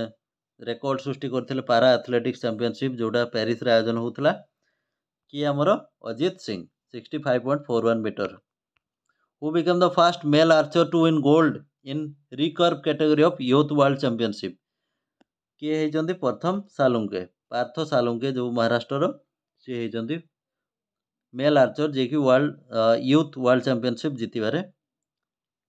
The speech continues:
ଫାଷ୍ଟ ହେଇଛନ୍ତି, ଫାଷ୍ଟ ମେଲ୍, ଅ, ପ୍ଲେୟାର। ସାତ୍ୱିକ ସାଇରାଜ ରଙ୍କି ରେଡ୍ଡୀ ରିଲେଟେଡ୍ ଟୁ ହ୍ୱିଚ୍ ସ୍ପୋର୍ଟ? ସମସ୍ତେ ଜାଣିଥିବେ ଏଇଟା ବ୍ୟାଡମିଣ୍ଟନ। ସିଏ ଏବେ ଯେତେ ବି,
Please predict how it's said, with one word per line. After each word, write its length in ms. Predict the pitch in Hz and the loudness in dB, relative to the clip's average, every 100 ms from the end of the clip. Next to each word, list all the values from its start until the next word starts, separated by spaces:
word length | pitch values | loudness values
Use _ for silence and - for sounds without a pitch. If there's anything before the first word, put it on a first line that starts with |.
| - | -8
ଫାଷ୍ଟ 280 | 147 143 123 | -6 -6 -8
ହେଇଛନ୍ତି, 340 | 95 101 95 | -10 -12 -14
ଫାଷ୍ଟ 340 | - 123 120 117 | -8 -6 -6 -4
ମେଲ୍, 240 | 113 104 - _ _ _ _ _ _ _ - | -4 -4 -10 _ _ _ _ _ _ _ -16
ଅ, 180 | 104 101 | -12 -12
ପ୍ଲେୟାର। 420 | - 113 98 101 _ _ _ _ _ _ _ _ _ _ _ | -12 -8 -8 -8 _ _ _ _ _ _ _ _ _ _ _
ସାତ୍ୱିକ 440 | 143 143 160 180 180 - - _ _ | -6 -2 2 2 0 -20 -20 _ _
ସାଇରାଜ 680 | _ - - 143 147 165 147 - _ _ _ _ _ _ _ - | _ -8 2 4 6 4 2 -8 _ _ _ _ _ _ _ -14
ରଙ୍କି 400 | 127 143 143 170 | -10 -10 -4 2
ରେଡ୍ଡୀ 500 | 156 147 139 117 - - | 2 2 0 -2 -8 -10
ରିଲେଟେଡ୍ 440 | 127 143 147 147 | -4 -2 -2 -2
ଟୁ 80 | 156 | 2
ହ୍ୱିଚ୍ 200 | 147 139 | 2 0
ସ୍ପୋର୍ଟ? 300 | - 113 104 _ - | -4 -6 -6 _ -10
ସମସ୍ତେ 340 | 139 143 151 | -6 -4 0
ଜାଣିଥିବେ 340 | 151 147 156 | 2 2 0
ଏଇଟା 160 | 156 185 | 0 0
ବ୍ୟାଡମିଣ୍ଟନ। 580 | 175 120 120 110 104 87 | 0 -2 0 -2 -6 -10
ସିଏ 280 | - 131 127 | -8 -4 -2
ଏବେ 220 | 139 147 | 0 0
ଯେତେ 300 | 120 - 135 | -2 -4 -4
ବି, 140 | 143 | -4